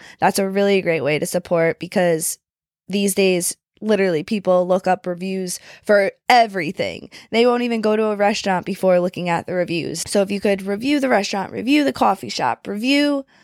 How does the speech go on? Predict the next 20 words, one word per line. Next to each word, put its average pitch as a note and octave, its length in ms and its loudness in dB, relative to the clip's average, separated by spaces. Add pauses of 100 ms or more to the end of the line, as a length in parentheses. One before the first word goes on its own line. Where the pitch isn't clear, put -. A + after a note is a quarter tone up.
(280)
the A3 160 2
boutique, C4+ 720 -2 (240)
review C4 760 0 (240)
the G3 240 0
cake C4+ 360 0
shop, - 460 0
like, F3+ 300 0
review A#3+ 600 0 (100)
all C4 420 0
of A3+ 200 -2
the G#3+ 100 -4
things A3 460 -4
that F#3+ 220 2
you G#3 260 -4
support G3+ 520 0
and G3 120 -4
that F#3 160 -4
you G3+ 160 -2
find F#3 340 0
yourself F3+ 500 2